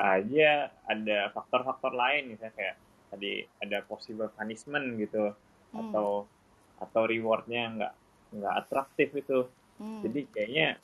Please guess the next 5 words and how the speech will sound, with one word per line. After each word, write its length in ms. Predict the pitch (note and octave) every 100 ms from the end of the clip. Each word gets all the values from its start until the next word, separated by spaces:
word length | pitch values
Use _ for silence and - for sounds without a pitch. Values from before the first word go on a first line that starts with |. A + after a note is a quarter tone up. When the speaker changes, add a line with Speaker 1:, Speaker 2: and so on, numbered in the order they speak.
| _ _ _ _ _ -
Speaker 1:
eh, 160 | G2 G#2 G#2+
ketika 380 | A2+ - A2 G#2+ G#2 - - _ _ _ -
next 380 | B2+ - _ _
mungkin 400 | A#2 A2 B2+ A#2+
gue 160 | A#2